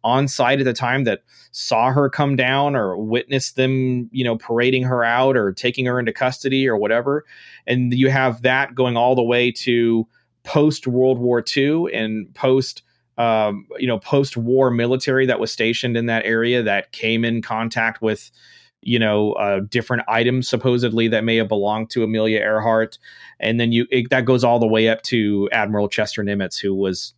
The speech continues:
I mean, he's got an entire fleet of ships named after him right now. So, I mean, it goes up to the highest branches of the U S government. And the idea that she was caught, captured, and kept for a certain amount of time and either died in Japanese custody, or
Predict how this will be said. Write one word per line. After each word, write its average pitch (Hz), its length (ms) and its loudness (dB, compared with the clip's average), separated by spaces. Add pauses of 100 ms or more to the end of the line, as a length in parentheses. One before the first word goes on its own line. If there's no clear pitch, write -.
I 107 60 -16
mean, 92 160 -8
he's 101 160 -8
got 101 160 0
an 98 80 0
entire 101 320 0
fleet 113 400 0
of 98 100 0
ships - 300 -4
named 98 200 -2
after 95 280 -4
him 92 80 -6
right 95 240 -2
now. 92 260 -2
So, - 160 -6
I - 20 -2
mean, 95 220 -2
it 110 120 -4
goes 117 200 0
up 110 120 -4
to 113 100 -4
the 101 100 0
highest 104 320 0
branches 101 400 -6
of 101 80 -4
the 95 100 -4
U 92 160 -2
S 90 120 -6
government. 123 560 0 (600)
And 113 120 -2
the 120 100 2
idea 117 300 2
that 104 120 -2
she - 160 -2
was 107 220 -2
caught, 151 460 0 (480)
captured, 143 600 -2
and 117 240 -6
kept - 360 -4
for 123 180 -2
a 113 60 -2
certain 135 320 -2
amount 127 260 -2
of 113 100 -10
time 117 640 -2
and 120 160 -2
either 117 240 0
died 123 480 0
in 135 140 2
Japanese 123 480 0
custody, 123 520 0
or 131 640 2